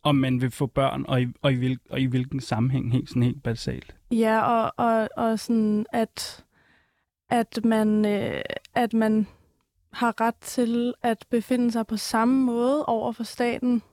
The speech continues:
Speaker 2: øhm, i forhold til sit familieliv, lige meget om man er arbejderklasse eller overklasse, eller om man er, øh, hvid eller brun eller sort, altså at, øhm,
Speaker 1: Ja.
Speaker 2: man har de samme rettigheder.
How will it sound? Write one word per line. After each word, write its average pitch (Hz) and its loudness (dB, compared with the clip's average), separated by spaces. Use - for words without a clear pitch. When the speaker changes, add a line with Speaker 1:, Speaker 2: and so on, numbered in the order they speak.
Speaker 2:
øhm, 214 0
i 254 -2
forhold 233 0
til 226 -2
sit 233 -2
familieliv, 226 0
lige 233 2
meget 214 0
om 226 -2
man 208 0
er 202 -2
arbejderklasse 233 0
eller 220 0
overklasse, 226 0
eller 220 2
om 214 4
man 208 4
er, 208 2
øh, 233 2
hvid 233 2
eller 220 0
brun 220 -2
eller 214 0
sort, 220 -2
altså 220 0
at, 226 -4
øhm, 220 -2
Speaker 1:
Ja. 143 4
Speaker 2:
man 220 0
har 220 -4
de 226 -4
samme 214 -2
rettigheder. 220 -2